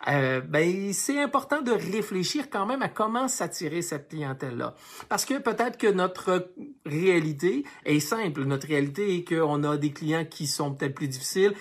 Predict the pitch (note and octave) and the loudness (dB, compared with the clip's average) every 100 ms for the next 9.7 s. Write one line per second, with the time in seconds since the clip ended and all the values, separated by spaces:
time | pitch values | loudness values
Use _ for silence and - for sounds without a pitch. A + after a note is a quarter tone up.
0 | - D3+ C#3+ D#3 D#3 D3+ - D3 C#3+ D3 | -4 -2 0 2 2 0 0 0 2 0
1 | C#3+ C#3+ E3 D#3+ - D3 D3+ D3 C3+ C3+ | 0 2 2 0 -2 0 0 0 0 0
2 | C#3+ C#3 C#3 C3+ C3+ C3+ F#3+ G3+ - - | 0 0 2 2 0 -2 -2 -4 -6 -2
3 | D3 D3+ D#3 E3+ F3 - D3 D3 C#3 C#3+ | -2 0 0 2 0 -4 -4 -4 -4 -6
4 | C3+ - C4+ D4 G3+ C3 - - - - | -6 0 2 4 2 2 -2 -18 -8 -2
5 | D3 D3 D#3+ D3 D#3 D#3+ C#3+ C#3 - - | 0 2 2 2 2 2 0 -2 -4 -6
6 | D#3 C#3+ F3+ D#3 - D#3 D3+ D#3 D3 D3+ | -4 0 0 0 0 0 2 0 0 2
7 | F#3+ A#3 - - B2+ C3+ C#3 D3+ D3+ C#3+ | 2 0 -8 -8 -4 -2 0 0 0 -4
8 | D3 D#3 - - E3 D#3 D#3+ D3+ - F#3+ | -2 -2 -4 -2 -2 0 -2 -2 0 2
9 | F#3+ F3+ C#3+ D3 C#3+ G3+ D3+ | 2 2 2 0 0 2 2